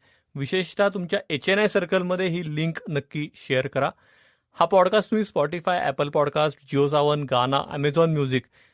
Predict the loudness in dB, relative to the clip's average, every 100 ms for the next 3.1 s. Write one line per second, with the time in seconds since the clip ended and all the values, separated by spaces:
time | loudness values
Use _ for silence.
0 | _ -2 0 0 -4 -4 -6 -4 -4 -2
1 | -2 -2 -6 -4 -6 -2 -2 -2 -2 -4
2 | -6 -8 -6 -4 -4 -2 -2 -2 -6 -6
3 | -8